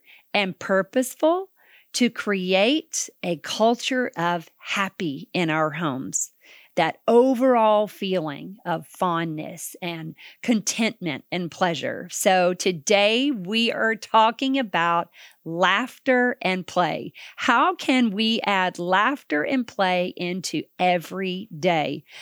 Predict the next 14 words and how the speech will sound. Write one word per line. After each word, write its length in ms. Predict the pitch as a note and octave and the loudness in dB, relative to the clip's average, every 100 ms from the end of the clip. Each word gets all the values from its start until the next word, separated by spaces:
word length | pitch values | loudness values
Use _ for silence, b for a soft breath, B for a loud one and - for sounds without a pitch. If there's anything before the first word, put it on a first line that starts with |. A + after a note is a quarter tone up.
| B - | B 0
Let's 280 | B3 C#4 - | 2 2 -2
pray 320 | - A#3+ B3 | 0 2 4
together 560 | A#3 G3 G3+ A#3+ C#4+ - | 2 2 2 0 -2 -2
and 220 | F#3+ F3+ | -2 2
then 180 | F#3+ G#3 | 2 2
we'll 300 | F#3+ D#3 C#3+ F3+ - | 2 0 -2 -6 -2
get 180 | F#3 | 0
going. 460 | - D3 F2 A2+ D#3+ _ _ _ _ _ _ - | 0 -4 -4 -12 -16 _ _ _ _ _ _ 2
God, 220 | A#3+ B3 | 4 4
I 100 | C4+ | 2
thank 340 | - D4 D4 | 2 2 2
you 120 | D4+ | 0
so 520 | C#4 - - G3 G3 G3+ | 0 -2 0 2 2 0
much 760 | F#3+ E3 D3+ - - - - | -2 -2 -2 -4 -8 -8 -12